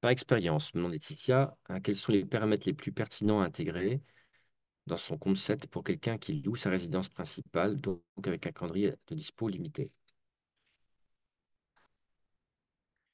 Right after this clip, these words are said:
J'ai envie de dire, euh, même si vous avez un, un, un, un, un calendrier avec des disponibilités limitées, les nuits où, les nuits où vous êtes disponible, vous êtes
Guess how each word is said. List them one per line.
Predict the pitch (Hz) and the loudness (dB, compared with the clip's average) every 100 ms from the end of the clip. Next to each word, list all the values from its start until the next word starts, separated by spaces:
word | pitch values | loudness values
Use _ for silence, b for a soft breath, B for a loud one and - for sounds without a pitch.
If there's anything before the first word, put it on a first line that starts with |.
| _ _ _ _ - - | _ _ _ _ -12 -8
J'ai | 107 | -2
envie | 110 123 | 0 0
de | - - _ | -4 -14 _
dire, | - 107 123 147 147 - - | -12 2 10 12 12 8 -2
euh, | 90 82 82 78 | -2 0 0 0
même | 85 117 | 4 4
si | 127 - | 4 4
vous | 117 | 4
avez | 104 110 | 6 6
un, | 92 | 8
un, | 87 82 78 80 80 78 67 - - | 6 4 2 0 0 0 -2 -6 -8
un, | 69 64 - _ _ _ _ _ _ _ _ _ _ _ _ - | -6 -8 -12 _ _ _ _ _ _ _ _ _ _ _ _ -16
un, | B B B B _ _ _ _ _ _ _ _ _ _ _ _ - | B B B B _ _ _ _ _ _ _ _ _ _ _ _ -12
un | 78 | -8
calendrier | 95 98 95 101 | 2 2 6 6
avec | 90 | 4
des | |
disponibilités | 87 - 95 80 80 80 | 0 2 0 0 -2 -2
limitées, | 80 - - 131 147 B B B - | 0 0 4 4 4 B B B 2
les | 95 | 6
nuits | 110 | 8
où, | 131 - | 8 6
les | 98 | 6
nuits | 101 117 | 8 8
où | |
vous | 104 | 6
êtes | |
disponible, | 92 - - 104 139 | 4 2 6 10 10
vous | 107 | 8
êtes | 98 | 4